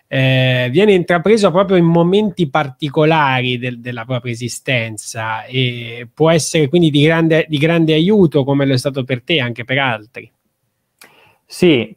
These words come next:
Speaker 2: a me il cammino, eh, lì per lì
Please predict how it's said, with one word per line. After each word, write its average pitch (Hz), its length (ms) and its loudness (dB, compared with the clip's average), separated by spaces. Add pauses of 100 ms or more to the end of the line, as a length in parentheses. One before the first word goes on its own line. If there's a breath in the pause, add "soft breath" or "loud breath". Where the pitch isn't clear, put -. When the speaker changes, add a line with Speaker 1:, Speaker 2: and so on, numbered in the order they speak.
(120)
Speaker 2:
a 113 580 2
me 151 160 0
il 160 80 -6
cammino, 104 2250 -2
eh, - 80 -12
lì 120 160 -2
per 120 200 2
lì 156 400 4